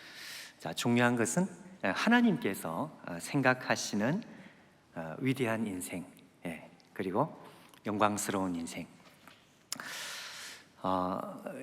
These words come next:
이 말은 우리가 하는 판단과 하나님께서 하시는 판단이, 에, 다를 수 있다는 것이죠. 예. 예, 사실은 다를 수 있는 정도가 아니라, 아, 대단히 다릅니다. 예.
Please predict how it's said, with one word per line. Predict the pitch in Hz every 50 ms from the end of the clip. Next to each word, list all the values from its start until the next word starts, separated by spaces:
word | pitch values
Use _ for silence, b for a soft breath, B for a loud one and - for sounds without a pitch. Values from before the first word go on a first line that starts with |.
| -
이 | - 208 170
말은 | 160 131 104 104 101 117 135 160 180 - - - - - -
우리가 | - 120 131 135 147 127 117 110
하는 | - - - 123 117 113 113 110 110 107 110 - - - - - - - - - -
판단과 | - - - 139 123 135 123 120 120 117 117 120 139 160
하나님께서 | - - - 170 160 147 143 131 123 - 117 113 - 117
하시는 | 107 117 - - 127 113 104
판단이, | 98 - - 147 139 131 135 135 127 104 90 95 135 175 B B B B B B B B B -
에, | 82 80 78 - - - - - - - -
다를 | - - - 127 143 170
수 | 160 - 151
있다는 | - - 131 113 104 98 95
것이죠. | 90 85 80 - 98 90 - 90 85 120 131 - - - -
예. | 80 78 - - B B B B B B B B B B B B B B B B B - -
예, | 123 107 98
사실은 | - - 107 104 - 135 131 131 131 127
다를 | - - - - 139 151 170
수 | 156 - - - 151
있는 | 131 120 117 113 120 120 127 123
정도가 | - 107 98 98 101 101 107 107
아니라, | 92 82 82 85 - 120 117 - - - - - - - -
아, | - - - -
대단히 | - - - - - - - - 123 127 135 147 143
다릅니다. | - - - - 117 113 110 92 85 - 80 - B B B B B B
예. | - - -